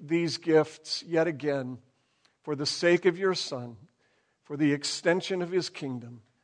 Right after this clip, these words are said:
for the heralding of the glad news of the gospel in this place and to the ends of the earth, that he might be known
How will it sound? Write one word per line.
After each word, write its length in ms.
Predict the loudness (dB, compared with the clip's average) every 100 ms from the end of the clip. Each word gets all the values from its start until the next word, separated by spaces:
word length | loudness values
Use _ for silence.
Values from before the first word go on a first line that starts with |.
| _
for 120 | -6
the 120 | -4
heralding 680 | -4 2 8 10 8 6 2
of 120 | -2
the 60 | -6
glad 560 | -6 4 10 12 10
news 360 | 8 0 0 -2
of 100 | -4
the 80 | -4
gospel 600 | 2 4 4 -2 -6 -4
in 100 | -4
this 220 | -4 -6
place 540 | -8 -8 -8 -10 -16 -18 _ _ _ -10
and 140 | -6
to 80 | -4
the 260 | -2 -2 -2
ends 320 | 0 0 2
of 120 | 0
the 180 | 0 -4
earth, 340 | -4 -6 -18 _ _ _ _ _ -8
that 100 | -6
he 180 | 0 4
might 300 | 6 6 4
be 160 | -2
known 560 | -2 2 2 0 -4